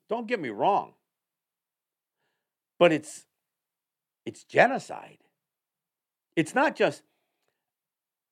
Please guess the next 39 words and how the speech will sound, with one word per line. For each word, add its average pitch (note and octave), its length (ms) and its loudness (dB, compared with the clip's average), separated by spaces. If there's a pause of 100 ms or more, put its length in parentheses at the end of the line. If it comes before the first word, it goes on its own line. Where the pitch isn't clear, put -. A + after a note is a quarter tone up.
(340)
m-, D3 180 -6 (320)
the C#3 120 -2
mistreatment D3 760 -4
of A2 120 -8
children. F2 500 -4 (760)
It F3+ 80 -2
was A#3 120 0
the G3+ 80 0
murder C4 380 6
of D3+ 100 4
children. F2 420 -6 (580)
It F#3+ 100 2
was A#3 180 -2
the G#3 140 0
el-, F#3+ 180 4 (180)
it F#3+ 100 0
was A3 140 0
the F3 100 -2
elimination A#3 680 -2
of F3+ 100 0
our D3+ 80 6
population. F#3 500 -2 (240)
In G#3 120 0
some D4 240 0
of F4 60 -2
these A#3+ 140 -6
schools, F#3 420 -2 (480)
the F3 100 0
survival G#3 560 6
rate C3 200 2
was B2 160 -6
less F3 180 -2
than C3 100 -8
fifty G#3 260 -10
percent. - 580 -6 (720)
Less A#3+ 340 8
than C#4 120 -2
fifty D#4 320 -6
percent A#3 360 -6